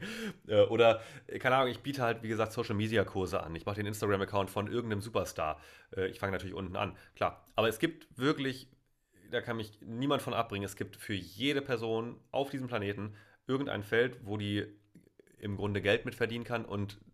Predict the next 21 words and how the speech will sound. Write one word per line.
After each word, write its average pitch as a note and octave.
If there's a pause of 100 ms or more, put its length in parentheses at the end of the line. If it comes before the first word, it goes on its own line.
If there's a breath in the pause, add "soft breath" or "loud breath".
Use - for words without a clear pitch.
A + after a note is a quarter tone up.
gleichzeitig G2+
noch F#2
Spaß F#2+
haben D#2
kann. D#2+ (320 loud breath)
Aber F#2
ich -
muss A#2+
wirklich G#2+
diese G2
erste G#2+
Schwelle G2
alleine F2+
gehen. D#2
Ich D2+
muss F#2
es -
schaffen, G2+ (180)
den F2
Mut F2+
aufzubringen, F2